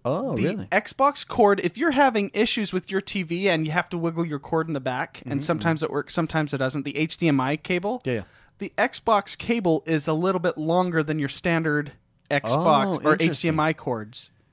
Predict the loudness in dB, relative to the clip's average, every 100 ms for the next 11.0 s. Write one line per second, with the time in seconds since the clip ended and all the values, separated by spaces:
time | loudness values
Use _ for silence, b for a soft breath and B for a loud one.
0 | _ -12 -10 -8 -8 -12 -12 -2 2 4
1 | 4 4 4 2 0 0 0 -4 -8 -16
2 | _ _ _ _ -14 -6 -4 -2 -4 -2
3 | -2 4 4 4 0 2 2 4 2 2
4 | 2 2 0 -4 -6 -4 -6 -10 -12 -10
5 | -4 0 0 0 -4 -6 -4 0 -2 0
6 | 0 0 -4 _ -8 -6 0 2 4 2
7 | 2 -2 0 0 0 -4 -2 0 0 4
8 | 4 4 -2 0 2 4 4 2 -2 -4
9 | b b 0 2 2 -2 -2 -4 -4 -6
10 | -4 -4 -4 -4 -4 -4 0 0 -2